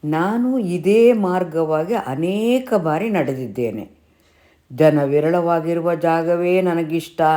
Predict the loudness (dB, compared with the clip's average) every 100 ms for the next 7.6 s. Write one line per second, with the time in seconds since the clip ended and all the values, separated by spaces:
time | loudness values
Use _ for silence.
0 | -2 -8 -4 -2 2 2 4 2 0 0
1 | -2 -4 -4 -4 -4 -2 0 0 -4 -2
2 | -4 -2 -2 -4 -8 _ _ _ _ _
3 | _ _ _ _ _ -4 0 2 2 4
4 | 4 4 4 4 2 0 0 0 0 0
5 | 0 0 2 2 0 0 0 0 -4 -20
6 | _ _ -6 -2 0 0 -2 -2 -2 2
7 | 2 2 0 -2 -2 -8